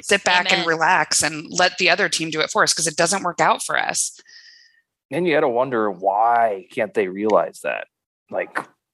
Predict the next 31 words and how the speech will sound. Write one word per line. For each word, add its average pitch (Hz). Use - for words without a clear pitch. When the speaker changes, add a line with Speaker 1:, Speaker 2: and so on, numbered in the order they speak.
Speaker 3:
it's, -
it's 117
not 127
revolutionary. 120
I 208
Speaker 1:
Well, 262
Speaker 3:
mean -
Speaker 1:
maybe 294
you 311
need 285
to 285
send 247
them 240
this 233
podcast. -
Speaker 2:
Yeah. 175
Speaker 3:
<laughs> 165
I -
said 147
on, 123
uh, 104
on 113
my 110
N 113
F 139
L 131
show 107
last 98
night 95
that -
if, 120